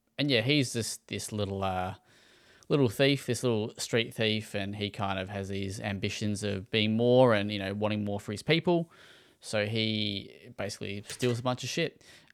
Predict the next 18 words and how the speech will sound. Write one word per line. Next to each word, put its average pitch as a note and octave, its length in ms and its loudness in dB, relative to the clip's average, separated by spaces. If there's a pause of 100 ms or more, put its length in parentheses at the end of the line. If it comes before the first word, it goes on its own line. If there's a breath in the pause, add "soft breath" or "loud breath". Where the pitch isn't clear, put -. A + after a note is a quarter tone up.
(140)
and, G#2+ 680 2
um, G2 460 -4
he A#2 140 -2
wants A2+ 220 0
to A#2+ 100 0
be G#2+ 300 0
a G#2+ 260 0
hidden C#3 360 2
one, F#2 260 -2
as G#2 160 -4
they're G2+ 100 -4
called, G2 240 -6
which - 160 -12
was, F#2+ 120 -6
I F#2+ 60 -2
think, G2 260 -6
the, F#2+ 360 -6
um, F2+ 460 -6